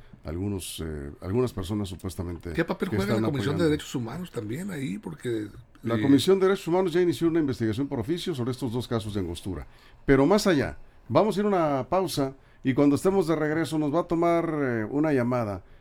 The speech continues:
Speaker 1: Fausto Apodaca Cota. Él es el director, sí, de una institución de que sí está certificada, que ha estado trabajando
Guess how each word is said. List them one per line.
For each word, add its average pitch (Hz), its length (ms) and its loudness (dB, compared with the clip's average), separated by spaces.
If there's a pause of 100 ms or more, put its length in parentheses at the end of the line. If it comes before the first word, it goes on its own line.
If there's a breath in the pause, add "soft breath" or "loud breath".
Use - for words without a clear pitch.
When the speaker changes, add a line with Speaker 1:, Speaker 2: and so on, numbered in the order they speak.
(120)
Speaker 1:
Fausto 160 580 2
Apodaca 120 680 0
Cota. 135 440 -2 (340 soft breath)
Él 131 340 4
es 147 240 0
el 147 140 0
director, 120 680 2 (340)
sí, 120 400 -4
de 117 540 -2
una 165 600 2 (120)
institución 117 1000 -2 (140)
de 87 240 -10
que 107 640 -4 (220)
sí 175 160 0
está 170 240 0
certificada, 113 840 -4 (580 soft breath)
que 110 580 -2 (240)
ha 135 100 0
estado 156 360 0
trabajando 123 720 -2